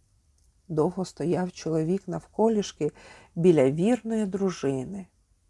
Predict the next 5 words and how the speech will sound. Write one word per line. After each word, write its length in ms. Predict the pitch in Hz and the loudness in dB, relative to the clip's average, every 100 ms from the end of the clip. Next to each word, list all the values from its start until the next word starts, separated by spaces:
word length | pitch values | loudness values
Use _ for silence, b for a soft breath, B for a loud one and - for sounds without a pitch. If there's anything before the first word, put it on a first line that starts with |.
| _ _ _ - | _ _ _ -6
вріс 720 | 170 156 165 175 240 240 - | -4 -2 0 2 0 -2 -8
у 100 | 185 | -6
землю 640 | 160 170 165 160 143 151 - _ _ _ _ _ _ - | -6 -6 -8 -8 -10 -16 -18 _ _ _ _ _ _ -20
і 80 | |
став 580 | 139 - - 175 180 208 | -18 -18 -6 0 0 0